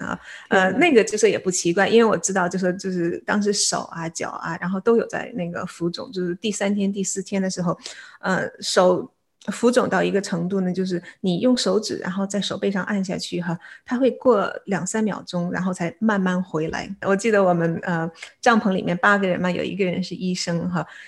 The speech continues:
Speaker 1: 因为我当时的话就开-，我就在问他，我就在说我，我是盐吃的多了还是吃的少了，还是说会肿？他就说这么高的，呃，温度的话，就是，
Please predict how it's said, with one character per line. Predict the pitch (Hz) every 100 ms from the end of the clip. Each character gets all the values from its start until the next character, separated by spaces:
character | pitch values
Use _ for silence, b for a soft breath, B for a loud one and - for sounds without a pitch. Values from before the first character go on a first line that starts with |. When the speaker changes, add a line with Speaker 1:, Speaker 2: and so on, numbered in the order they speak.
| _
Speaker 1:
因 | 254
为 | 254
我 |
当 | 170 196
时 | 196
的 | 180
话 | 202
就 | 175 180
开-， | 202 -
我 | 180
就 | 175
在 | 196 185
问 | 214 190
他， | - 175 180 - B B
我 | 202
就 | 233
在 | 254 226
说 | - 208 185 95
我， | 196 185
我 | 180
是 | - 214 196 _ _
盐 | 185 190 175 220
吃 | - -
的 | 233
多 | 220 226
了 | 208
还 | 190
是 | 185
吃 | 180 -
的 | 185
少 | 185 - -
了， | -
还 | - - -
是 | -
说 | 190 180 180
会 | - 170 B B -
肿？ | 170
他 | 180 214
就 | 196
说 | 196
这 | 190 214
么 | 170
高 | 175 160
的， | 160 - - - B B -
呃， | 165 160
温 | 185 185
度 | 185 170
的 | 165
话， | 165 170
就 | 160
是， | 170 165 -